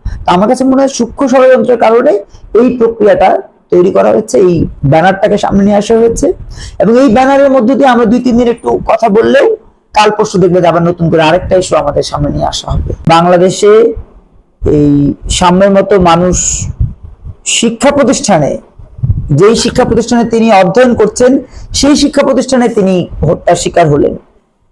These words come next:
এখানে প্রথমত আমার কাছে রাষ্ট্রকে দায়ী করতে হবে,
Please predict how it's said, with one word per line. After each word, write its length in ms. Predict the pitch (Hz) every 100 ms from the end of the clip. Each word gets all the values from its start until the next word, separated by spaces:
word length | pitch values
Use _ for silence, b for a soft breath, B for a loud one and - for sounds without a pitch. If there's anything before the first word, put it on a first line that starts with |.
| _ -
এখানে 280 | 196 240 240
প্রথমত 480 | 233 240 262 262 269
আমার 240 | 226 214
কাছে 540 | 208 - 214 202 190
রাষ্ট্রকে 480 | - 175 - 202 208
দায়ী 200 | 180 175
করতে 300 | 175 175 -
হবে, 300 | 170 151 180